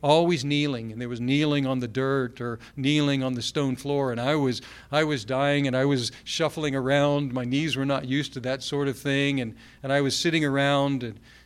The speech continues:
and asked some of the Christians there, I said, "Where do you think," I just wanted to get their impression, I said, "Where do you think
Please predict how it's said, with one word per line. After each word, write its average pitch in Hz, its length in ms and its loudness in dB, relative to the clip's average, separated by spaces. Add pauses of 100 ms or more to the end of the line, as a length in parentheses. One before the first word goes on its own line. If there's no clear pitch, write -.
(120)
and 135 320 -6
asked 147 560 2
some 143 160 -2
of 139 40 0
the 127 80 -4
Christians 147 400 -2
there, 139 120 2
I 143 40 4
said, 175 180 -2
"Where 240 220 -2
do 302 80 2
you 262 100 4
think," 127 380 -2
I 190 60 2
just 214 180 -8
wanted 247 160 0
to 165 60 2
get 170 120 2
their 175 140 2
impression, 170 340 0
I 165 60 0
said, 175 180 0
"Where 247 180 2
do 285 80 2
you 254 100 4
think 135 480 0